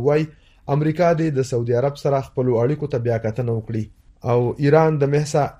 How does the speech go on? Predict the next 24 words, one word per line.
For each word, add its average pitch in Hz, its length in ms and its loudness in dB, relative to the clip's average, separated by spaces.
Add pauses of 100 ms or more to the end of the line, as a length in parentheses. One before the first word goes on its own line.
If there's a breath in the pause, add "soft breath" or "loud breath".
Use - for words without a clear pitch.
(140)
امینی 131 360 -2 (220)
د 123 200 0
مرګ 143 160 0 (100)
په 131 140 -2
سر 143 180 0
د 123 120 -2 (100)
راپارېدلو 117 600 0
احتجاجونو 123 680 -2
خلاف 131 280 -2 (220)
اقدامات 123 460 -2 (100)
سخت 113 220 -6
کړي 170 220 -2
دي 165 100 -4 (180)
او 123 80 2 (260)
سوشل 127 400 -4
میډیا 131 380 0
ښایي 165 280 0
چې 135 120 -10
ایراني 123 400 -2
چارواکو 143 480 -2 (580 soft breath)
په 131 80 2 (180)
کورد 170 200 -2 (100)
سیمه 175 220 0 (100)
کې 160 140 -2